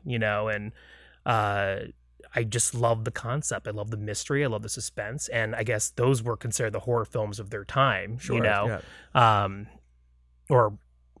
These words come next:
Speaker 1: in some aspects, I know Psycho definitely was considered a horror film.
Speaker 2: Do you have a favorite Hitchcock movie?
Speaker 1: Uh, yes.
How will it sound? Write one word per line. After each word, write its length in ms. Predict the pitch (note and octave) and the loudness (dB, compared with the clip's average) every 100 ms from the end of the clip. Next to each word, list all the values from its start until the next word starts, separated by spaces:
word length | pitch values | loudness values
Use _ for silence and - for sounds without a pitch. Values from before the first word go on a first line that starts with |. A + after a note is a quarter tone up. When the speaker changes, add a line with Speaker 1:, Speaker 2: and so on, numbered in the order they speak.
| - | -6
Speaker 1:
in 140 | A#2 | -2
some 220 | - A2 | 0 0
aspects, 480 | G2+ G2 - G#2 - | -2 -4 -6 -6 -4
I 60 | G#2+ | -4
know 80 | G2+ | -2
Psycho 360 | A#2 G2+ F#2+ F#2 | -2 -4 -8 -10
definitely 380 | G2+ - G2 G2 | -12 -10 -14 -12
was 160 | A2+ G2+ | -10 -8
considered 280 | - G#2 G#2+ | -8 -8 -8
a 20 | |
horror 200 | G#2+ G#2 | -8 -10
film. 220 | - A2 A2+ - - - | -10 -14 -14 -16 -12 0
Speaker 2:
Do 80 | |
you 140 | G#3+ B3 | 2 4
have 320 | F3+ D#3 E3+ | 6 6 6
a 40 | F#3+ | 2
favorite 340 | F#3 F#3 F#3+ | -2 0 0
Hitchcock 400 | F#3 - G#3+ A3+ | -2 -2 -6 -2
movie? 300 | G#3+ A#3+ C4 - _ - - - | -4 -4 -8 -12 _ -16 -8 4
Speaker 1:
Uh, 500 | C3+ B2+ B2+ A#2+ A2+ - - | 8 8 8 6 2 -4 -4
yes. 1200 | B2 A#2+ A#2 A#2 A#2+ B2+ G#2+ - - - - | -4 -2 -4 -2 2 2 2 -2 -2 0 -2